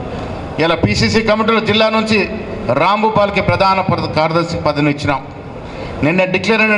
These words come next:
డీసీలో పట్టణానికి బొబ్బులి రామకృష్ణ మున్నూరు కాపు బిడ్డకి పట్టణ అధ్యక్ష పదవి ఇచ్చినాం.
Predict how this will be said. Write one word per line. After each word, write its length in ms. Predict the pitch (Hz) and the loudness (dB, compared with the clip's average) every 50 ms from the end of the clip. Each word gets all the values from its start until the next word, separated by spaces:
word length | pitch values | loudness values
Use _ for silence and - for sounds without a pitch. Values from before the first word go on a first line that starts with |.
| 185 202 | 2 2
డీసీలో 420 | 220 214 214 220 226 214 214 208 170 - - - - - - - - - - - - - - - - - - - - - | 0 2 2 2 2 2 2 2 0 -2 -8 -12 -12 -12 -12 -12 -10 -10 -10 -10 -10 -10 -10 -8 -8 -8 -8 -6 -4 -2
పట్టణానికి 540 | 170 180 - 247 226 226 233 233 233 226 226 214 220 | -2 0 0 2 2 2 2 2 2 0 0 0 2
బొబ్బులి 280 | 196 202 202 233 233 214 196 | 2 2 2 2 2 4 4
రామకృష్ణ 440 | 208 220 233 240 226 226 220 226 214 208 196 | 2 2 2 2 0 0 0 2 0 0 2
మున్నూరు 220 | 202 208 226 220 220 214 | 0 0 0 0 2 2
కాపు 140 | 214 202 202 | 2 2 2
బిడ్డకి 320 | 208 214 208 208 208 208 190 170 - - - - - - - 160 | 0 0 0 0 0 -2 -2 -2 -4 -6 -8 -8 -8 -4 -2 -2
పట్టణ 240 | 175 - 208 208 196 190 | 0 0 2 2 2 2
అధ్యక్ష 220 | 180 196 190 - 202 - | 2 0 0 0 0 0
పదవి 180 | 175 170 170 165 165 | 2 2 2 2 0
ఇచ్చినాం. 280 | 165 196 180 165 151 | 0 0 0 0 0